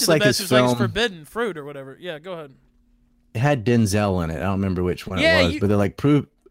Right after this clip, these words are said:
Speaker 2: prove you're not a cop. Shoot this guy."
Speaker 1: Yeah.
Speaker 2: And he just shoots him, right? <laughs> He's just
Speaker 1: Yeah.
Speaker 2: some thug anyway, 'cause a cop won't kill someone or whatever. It, it's gotten beyond that. It's like, "Prove you're not a,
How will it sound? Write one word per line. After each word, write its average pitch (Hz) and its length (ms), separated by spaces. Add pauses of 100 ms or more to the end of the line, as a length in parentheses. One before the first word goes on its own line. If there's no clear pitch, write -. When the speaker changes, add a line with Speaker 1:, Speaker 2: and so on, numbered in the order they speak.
(320)
Speaker 2:
prove 190 180
you're 180 120
not 147 180
a 113 40
cop. - 460 (720)
Shoot - 320
this 104 160
guy." 78 340 (440)
Speaker 1:
Yeah. 226 100 (480)
Speaker 2:
And 110 140
he 110 80
just 123 200
shoots 139 320
him, 80 100
right? 113 340
<laughs> - 0
He's 120 200
just 123 180
Speaker 1:
Yeah. - 40
Speaker 2:
some 120 200
thug 107 360
anyway, 104 320 (240)
'cause 107 160
a 104 60
cop 123 260
won't 101 300
kill 107 160
someone 90 340
or 80 80
whatever. 87 260 (440)
It, 127 240 (240)
it's 135 180
gotten 143 320
beyond 117 460
that. 95 260
It's 98 160
like, 107 240
"Prove 123 320
you're 104 140
not 101 300
a, 92 340